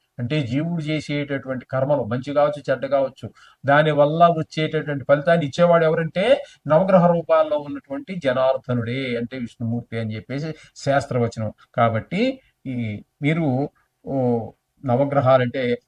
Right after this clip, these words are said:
ఏదో ఎవరో, ఉమ్, ఒక మూర్ఖులు కొంతమంది చెప్పినట్టుగా అవి చిల్లర రాళ్ళు అనుకుంటే పొరపాటు. చేత నవగ్రహాలంటే సాక్షాత్తు నారాయణుడే. ఇవి మనకి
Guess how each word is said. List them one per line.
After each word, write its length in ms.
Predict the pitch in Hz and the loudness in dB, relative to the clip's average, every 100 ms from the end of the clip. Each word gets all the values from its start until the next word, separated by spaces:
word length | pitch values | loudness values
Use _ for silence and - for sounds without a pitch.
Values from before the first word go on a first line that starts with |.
| - | -8
ఏదో 380 | 135 143 143 143 | 0 2 2 0
ఎవరో, 640 | 131 127 143 156 156 156 - _ _ - | 0 -2 0 2 2 2 -2 _ _ -6
ఉమ్, 380 | 131 123 120 127 | -4 0 -2 -2
ఒక 160 | 143 135 | -6 -2
మూర్ఖులు 680 | 131 143 135 160 170 175 160 | -2 -4 -4 -4 -2 -2 -2
కొంతమంది 420 | 143 139 139 139 | -2 0 -2 -2
చెప్పినట్టుగా 560 | 131 - 127 131 151 | -4 -6 -8 0 4
అవి 280 | 143 123 123 _ _ - | 4 2 -2 _ _ -2
చిల్లర 220 | 143 151 | 2 4
రాళ్ళు 260 | 139 139 123 | 4 2 0
అనుకుంటే 340 | 120 120 180 | -4 -6 -6
పొరపాటు. 560 | - 117 - - - _ _ _ - 117 | -4 -6 -6 -12 -18 _ _ _ -10 -4
చేత 340 | 117 117 180 226 _ _ 117 | -2 2 2 0 _ _ -4
నవగ్రహాలంటే 880 | 117 117 110 113 110 131 190 - _ _ | -2 -2 -2 -2 -2 -4 -4 -6 _ _
సాక్షాత్తు 520 | 120 120 - 123 117 127 | -2 -2 -2 -4 -4 -6
నారాయణుడే. 920 | 120 107 110 104 104 98 110 104 - _ - | -4 -4 -4 -4 -6 -10 -10 -12 -16 _ -10
ఇవి 320 | 147 220 - 127 | -8 -8 -8 -4
మనకి 460 | 131 165 220 - | -2 -4 -8 -10